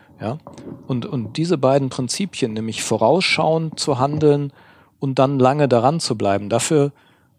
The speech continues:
scheint man ja offensichtlich in dieser Welt Milliardär sein zu müssen, ja, und dann lange Phasen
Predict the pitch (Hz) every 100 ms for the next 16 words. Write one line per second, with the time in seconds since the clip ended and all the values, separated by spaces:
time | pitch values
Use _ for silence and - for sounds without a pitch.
0 | _ _ _ - - 123 143 - 147 139
1 | 127 139 - 139 143 135 - 147 - 131
2 | 123 135 139 120 123 131 139 131 120 113
3 | 123 160 131 104 104 101 117 107 110 -
4 | 175 - - 98 - 110 170 - - _
5 | - - - 156 131 131 139 147 156 _
6 | _ _ - 131 170 196 - 156 156 160
7 | 160 156 156